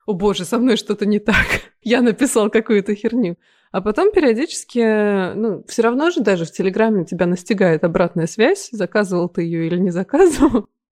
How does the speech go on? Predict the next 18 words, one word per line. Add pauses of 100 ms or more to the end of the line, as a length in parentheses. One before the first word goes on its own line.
<laughs>
обратная
связь
тебя
найдёт. (400)
Периодически
вот
те
посты,
про
которые
я
думала:
«Ну
всё,
щас
все
отпишутся».